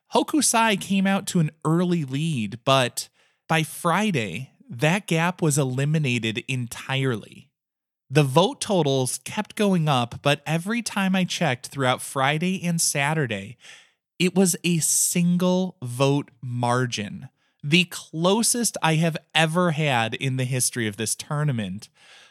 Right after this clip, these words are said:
But Frank Lloyd Wright came out on top. So here's a little bit about Frank Lloyd Wright and Falling Water. Frank Lloyd Wright is probably one of the most famous American architects. He is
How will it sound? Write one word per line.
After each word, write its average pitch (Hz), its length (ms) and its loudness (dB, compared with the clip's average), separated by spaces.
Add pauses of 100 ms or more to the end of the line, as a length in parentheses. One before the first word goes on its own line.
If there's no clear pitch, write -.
(220)
But 139 180 4
Frank 170 420 -4
Lloyd 175 220 0
Wright 160 300 0
came 143 260 -4
out 143 160 0
on 131 160 0
top. 135 560 -4 (480)
So - 160 0
here's 226 240 4
a 240 60 2
little 185 240 2
bit 151 340 4
about 123 340 0
Frank 143 400 -6
Lloyd 135 200 0
Wright 117 400 0
and 113 160 -6
Falling 110 480 -2
Water. 101 500 -6 (1080)
Frank 254 380 2
Lloyd 190 240 6
Wright 117 400 4
is 120 140 -2
probably - 320 -6
one 143 200 2
of 143 140 -2
the 123 120 -2
most 117 300 0
famous 113 640 0
American 110 580 0
architects. 101 840 -6 (140)
He 175 280 0
is 165 380 4